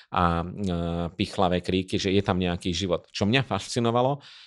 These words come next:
je, my sme teda válili autom, teplo nám bolo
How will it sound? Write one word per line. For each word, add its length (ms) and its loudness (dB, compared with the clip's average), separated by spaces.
je, 180 4
my 140 6
sme 160 0
teda 340 0
válili 460 2
autom, 560 -2
teplo 340 0
nám 220 0
bolo 400 -4